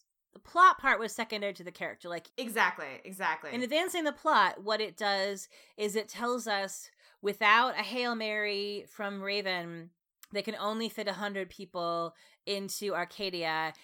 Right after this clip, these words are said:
Speaker 1: and they have nowhere to put anybody else.
Speaker 2: Exactly.
Speaker 1: Out of, like, six thousand.
Speaker 2: Yeah.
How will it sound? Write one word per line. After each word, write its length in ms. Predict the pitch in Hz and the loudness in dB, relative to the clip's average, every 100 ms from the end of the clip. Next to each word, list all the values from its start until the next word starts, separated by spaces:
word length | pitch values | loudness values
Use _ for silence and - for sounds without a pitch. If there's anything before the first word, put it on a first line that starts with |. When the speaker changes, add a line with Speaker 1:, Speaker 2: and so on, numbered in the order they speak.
| - | -12
Speaker 1:
and 100 | 185 | -2
they 80 | 196 | 0
have 240 | 190 190 | 2 -2
nowhere 380 | 190 202 208 214 | -2 -2 0 -2
to 80 | 214 | -4
put 280 | - 202 - | -4 -4 -4
anybody 480 | 170 180 175 165 156 | -6 -8 -6 -6 -6
else. 180 | 98 - - _ _ _ _ | -10 -12 -20 _ _ _ _
Speaker 2:
Exactly. 460 | 247 214 240 220 190 | -8 0 2 4 2
Speaker 1:
Out 100 | 185 | 2
of, 180 | 185 165 | 2 -2
like, 240 | 180 180 - | -2 -4 -4
six 220 | 214 196 | -6 -4
thousand. 360 | 170 104 - 214 | -6 -6 -8 -6
Speaker 2:
Yeah. 260 | 190 135 | -2 -2